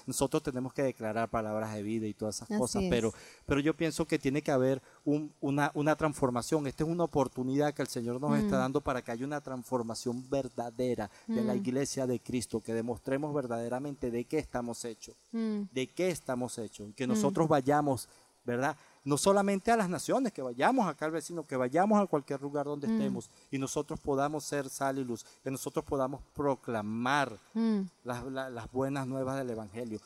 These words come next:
Speaker 1: donde nosotros podamos ser, hay mucho nerviosismo, aún dentro del cuerpo de Cristo hay mucho nerviosismo, Vero.
Speaker 2: Mm.
Speaker 1: ¿Ve? Y entonces, la gente, hoy en día yo veo que hasta la iglesia de Cristo, Verónica, o sea, te-, le temen más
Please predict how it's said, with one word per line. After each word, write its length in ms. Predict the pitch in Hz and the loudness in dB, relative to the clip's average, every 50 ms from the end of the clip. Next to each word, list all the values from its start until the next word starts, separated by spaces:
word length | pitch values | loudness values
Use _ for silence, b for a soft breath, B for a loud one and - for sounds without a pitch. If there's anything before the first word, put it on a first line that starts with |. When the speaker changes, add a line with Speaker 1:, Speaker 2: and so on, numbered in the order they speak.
| B B | B B
Speaker 1:
donde 220 | - 131 131 131 131 | -4 -2 -2 -2 -4
nosotros 420 | 127 120 - 147 151 143 160 143 | -6 -4 -4 -4 -4 -4 -4 -8
podamos 440 | - - 135 123 120 123 135 131 - | -4 -2 0 0 0 -2 -4 -8 -8
ser, 200 | - 147 139 120 b b b | -6 -6 -6 -8 b b b
hay 100 | b 147 | b -2
mucho 280 | 147 151 165 156 - 170 | 0 0 -2 -2 -2 -2
nerviosismo, 680 | 160 160 156 135 127 120 - - 147 151 135 127 117 113 | -2 -2 -2 -2 -4 -6 -6 -4 -6 -6 -6 -4 -2 0
aún 220 | 120 156 185 202 | 2 2 2 2
dentro 260 | 170 165 143 127 131 127 | 2 0 0 2 2 2
del 120 | 123 113 | 2 2
cuerpo 300 | - 127 123 117 - 151 | 0 0 0 0 0 0
de 100 | 139 123 | 0 -2
Cristo 260 | - 135 135 - - 143 | -2 -6 -8 -4 -4 -4
hay 60 | 135 | -2
mucho 360 | 139 147 175 190 175 - - 147 | -2 0 0 0 0 -2 -2 -4
nerviosismo, 640 | 143 135 123 120 113 - - 143 131 127 117 110 110 | -4 -4 -6 -8 -8 -6 -6 -4 -4 -2 -2 -2 -2
Vero. 280 | 107 104 101 98 92 - _ _ _ - | -2 -4 -6 -8 -12 -16 _ _ _ -4
Speaker 2:
Mm. 220 | 233 226 214 202 196 - _ - | -4 -2 -2 -4 -6 -8 _ -2
Speaker 1:
¿Ve? 240 | 135 156 185 180 - _ _ _ - | 0 0 0 -2 -4 _ _ _ -4
Y 80 | 131 | -2
entonces, 400 | 139 127 - 156 139 - - 180 - - - - _ _ _ _ _ _ _ _ _ _ _ _ _ _ _ _ _ _ _ _ _ _ _ | -2 0 0 0 0 0 -2 -6 -6 -10 -20 -20 _ _ _ _ _ _ _ _ _ _ _ _ _ _ _ _ _ _ _ _ _ _ _
la 120 | - 127 127 | -10 -8 -6
gente, 460 | 113 143 170 180 - - 220 202 - - _ _ _ _ _ _ _ - - _ | -2 -2 -2 -2 0 0 -2 -2 -2 -6 _ _ _ _ _ _ _ -20 -12 _
hoy 220 | - 151 139 139 | -2 0 2 2
en 100 | 175 185 | 2 2
día 120 | 180 190 190 | 2 2 4
yo 180 | 170 185 185 | 4 6 6
veo 160 | 185 185 190 180 | 8 6 6 4
que 120 | - - | 2 -2
hasta 200 | 151 - - 143 | -6 -4 -2 0
la 80 | 127 123 | 0 0
iglesia 480 | 123 123 135 156 202 202 - - 202 | 0 2 4 4 4 4 4 2 2
de 120 | 185 170 147 | 2 2 2
Cristo, 400 | - - 196 185 - - 135 123 | 2 0 0 0 0 0 2 4
Verónica, 460 | 123 127 143 156 147 131 - 113 104 B B B B B | 4 4 4 2 0 -2 -6 -10 -12 B B B B B
o 80 | 139 | -2
sea, 260 | 127 - 170 160 131 - _ _ _ - - _ _ _ _ _ _ _ _ _ _ | 2 4 4 4 2 0 _ _ _ -20 -20 _ _ _ _ _ _ _ _ _ _
te-, 160 | - 180 185 - | 2 2 2 2
le 160 | 165 151 147 | 0 0 0
temen 400 | - 202 208 214 220 226 214 208 | 2 2 2 2 2 2 2 2
más 400 | 196 180 156 131 - - - | 2 0 0 -2 -6 -12 -14